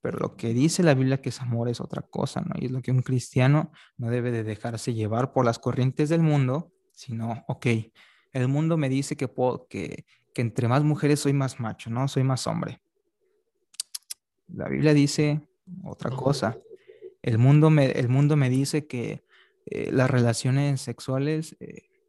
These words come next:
Speaker 1: son buenas, son naturales y las puedo tener y con varias mujeres. La Biblia dice, "Huye de la
Speaker 2: Hola.
Speaker 1: fornicación", ¿no? Ujú.
Speaker 2: O de
Speaker 1: La
Speaker 2: tú mismo, bueno, Jesús, cuando dice Jesús,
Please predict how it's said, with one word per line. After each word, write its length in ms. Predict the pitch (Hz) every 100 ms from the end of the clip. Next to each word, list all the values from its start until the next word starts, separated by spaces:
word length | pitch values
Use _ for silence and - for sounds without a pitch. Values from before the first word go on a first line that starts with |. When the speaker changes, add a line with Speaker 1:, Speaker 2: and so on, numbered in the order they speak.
| - -
Speaker 1:
son 240 | 127 127
buenas, 460 | 131 151 165 165 143
son 100 | 139
naturales 500 | 139 127 123 139 127
y 40 |
las 160 | 113 -
puedo 240 | 131 135
tener 360 | 123 123 135 139
y 80 |
con 200 | 131 123
varias 440 | 120 120 127 117 -
mujeres. 440 | 131 120 113 - _ _ _ _ _ _ _ _ - 127 117
La 100 | 117
Biblia 200 | 123 123
dice, 440 | 123 - 139 143 - _
"Huye 300 | - 135 135
de 100 | 135
la 60 | 117 120
Speaker 2:
Hola. 100 | 120
Speaker 1:
fornicación", 680 | 120 117 113 - 123 127 113
¿no? 180 | 131 185 - - _ _ _ _ _ _ _ _ _ _ _ _ _ _ _ _ _ _
Ujú. 200 | 156 113 120 - - - -
Speaker 2:
O 60 |
de 80 | 135
Speaker 1:
La 60 | 131
Speaker 2:
tú 100 | 143
mismo, 520 | 143 143 143 135 131
bueno, 320 | 143 151 131 - - -
Jesús, 320 | 120 - 127 - - - - - -
cuando 240 | 120 120
dice 260 | 123 139 131
Jesús, 440 | 120 131 123 -